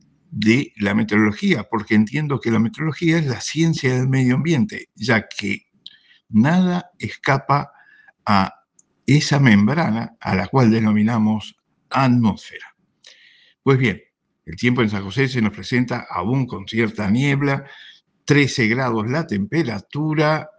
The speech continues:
se va a ir despejando, nubosidad variable,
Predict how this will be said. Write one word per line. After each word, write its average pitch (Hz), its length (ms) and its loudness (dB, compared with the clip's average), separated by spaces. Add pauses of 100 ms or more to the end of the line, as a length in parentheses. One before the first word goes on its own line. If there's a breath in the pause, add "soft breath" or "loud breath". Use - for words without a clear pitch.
(140)
se - 180 -4
va 107 100 2
a 123 40 4
ir 110 120 2
despejando, 151 840 -4 (480 loud breath)
nubosidad 101 560 0
variable, 131 720 -2